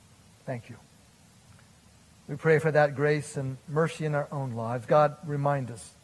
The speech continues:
how much you love us. Let us hear, even right now, those words, "I love you. You are mine.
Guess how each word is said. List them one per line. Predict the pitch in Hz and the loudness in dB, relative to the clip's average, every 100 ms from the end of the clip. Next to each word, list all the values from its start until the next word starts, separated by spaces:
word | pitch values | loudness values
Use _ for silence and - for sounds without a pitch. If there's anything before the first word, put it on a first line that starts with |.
| - | -10
how | 156 | -4
much | 147 139 - | -2 -4 -6
you | |
love | 123 123 113 | -6 -4 -4
us. | 123 - - - - - - | -8 -10 -14 -18 -20 -4 4
Let | 170 | 4
us | 165 | 4
hear, | - 196 170 143 143 | 0 2 4 4 2
even | 175 190 190 170 | 0 2 0 0
right | 151 170 | 0 2
now, | 165 151 135 139 147 - - - _ _ | 4 4 4 2 -2 -10 -20 -20 _ _
those | 151 147 135 | 0 0 0
words, | 135 135 117 113 - - - - - - _ _ _ _ - | -2 0 -2 -6 -14 -16 -20 -20 -20 -20 _ _ _ _ -6
"I | |
love | 135 139 143 117 | 0 2 2 0
you. | 117 - _ _ _ _ _ _ _ - - - - _ _ _ _ | -10 -14 _ _ _ _ _ _ _ -20 -20 -20 -20 _ _ _ _
You | 117 123 | -8 -4
are | 139 | 0
mine. | 135 117 110 | 0 0 -4